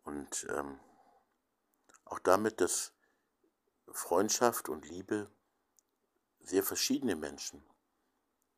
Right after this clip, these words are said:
auf eine wirklich gute Weise, äh, verbinden können.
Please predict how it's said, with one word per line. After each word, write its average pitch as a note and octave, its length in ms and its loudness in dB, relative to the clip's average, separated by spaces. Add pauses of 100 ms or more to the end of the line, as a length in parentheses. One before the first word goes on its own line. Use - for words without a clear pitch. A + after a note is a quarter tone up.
(760)
auf - 140 -4
eine D#2 220 -8
wirklich F#2+ 300 -2
gute C3 360 -2
Weise, F2+ 420 2 (1300)
äh, - 60 -12
verbinden G#2 640 -2 (560)
können. E2 400 0